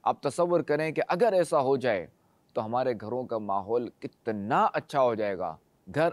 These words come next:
امن کا گہوارہ بن جائے گا اور اس کا اثر بچوں پر بھی پڑے گا کہ جب وہ اپنے ماں باپ کو اس انداز سے نمازوں کے لیے کہتا دیکھیں گے تو وہ خود بھی نمازی بنیں گے۔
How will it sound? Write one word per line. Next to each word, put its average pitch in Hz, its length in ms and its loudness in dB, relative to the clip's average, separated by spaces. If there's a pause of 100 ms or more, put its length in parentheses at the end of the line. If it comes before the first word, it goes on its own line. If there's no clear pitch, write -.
امن 160 300 -2
کا 151 120 2
گہوارہ 135 460 2
بن 123 200 -2
جائے 104 200 0
گا 90 160 -4 (220)
اور 123 160 -2
اس 117 160 -8
کا 107 140 0
اثر 170 280 -4 (100)
بچوں 139 320 -4
پر 110 300 -2
بھی 127 240 -4 (260)
پڑے 107 300 -2
گا 76 120 -6 (340)
کہ 117 100 -2
جب 151 320 0
وہ 147 60 4
اپنے 135 220 -4
ماں 110 220 2
باپ 123 340 0
کو 143 80 0
اس 127 140 -2
انداز 120 380 -2
سے 123 120 -4
نمازوں 113 480 -2
کے 123 240 -4
لیے 117 340 -2
کہتا 113 440 -4 (120)
دیکھیں 131 360 -4
گے 98 200 -2 (340)
تو 113 120 -4
وہ 123 200 0
خود 170 380 -2
بھی 123 300 -2
نمازی 104 680 -6
بنیں 92 480 -8
گے۔ 95 220 -4